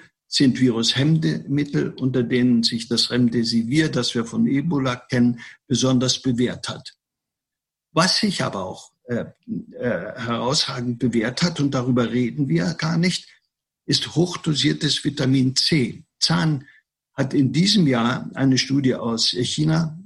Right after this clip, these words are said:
äh, äh, veröffentlicht und stellt dar, dass diese hohen Dosen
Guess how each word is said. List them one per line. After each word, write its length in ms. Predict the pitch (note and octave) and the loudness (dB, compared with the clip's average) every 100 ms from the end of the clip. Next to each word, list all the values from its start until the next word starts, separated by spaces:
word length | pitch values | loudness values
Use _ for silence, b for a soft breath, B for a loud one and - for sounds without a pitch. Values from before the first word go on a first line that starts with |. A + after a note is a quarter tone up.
| - | -12
äh, 320 | - C3+ C3 | -4 -2 0
äh, 640 | G2+ E2+ - - C3 A#2 A#2 | -4 -8 -14 -8 -4 -4 -4
veröffentlicht 840 | - A#2+ B2+ C#3 C3+ B2+ - - _ - | -4 -2 -2 -4 -4 -4 -8 -20 _ -2
und 120 | B2+ | 0
stellt 420 | - - B2+ - | 2 2 0 0
dar, 120 | B2+ | 0
dass 240 | C3+ C#3 - | 0 0 0
diese 300 | B2+ A#2+ A#2 | 0 0 0
hohen 280 | C3 D3 B2+ | 0 0 0
Dosen 540 | A#2 A#2+ A#2+ B2 - | 0 0 2 0 -2